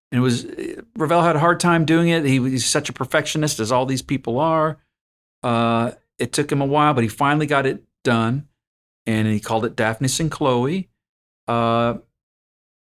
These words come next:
he had trouble with some of the choreographers, and, uh, he was saying at one point, "Well, I don't know very much Russian,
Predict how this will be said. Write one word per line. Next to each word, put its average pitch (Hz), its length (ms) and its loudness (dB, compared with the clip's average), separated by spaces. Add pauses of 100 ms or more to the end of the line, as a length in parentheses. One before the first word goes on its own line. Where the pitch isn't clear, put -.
(720)
he 135 240 2
had 135 280 0
trouble 156 340 2
with 123 120 4
some 123 180 2
of 107 60 2
the 101 60 -2
choreographers, 139 1040 2
and, 101 460 0
uh, 95 480 0 (840)
he 131 100 0
was 117 180 2
saying 127 200 2
at 110 100 -2
one 117 200 2 (180)
point, 117 300 0
"Well, 113 360 0 (220)
I 147 180 2
don't 147 220 0
know 127 140 2
very 117 260 2
much 110 280 -2
Russian, 165 540 0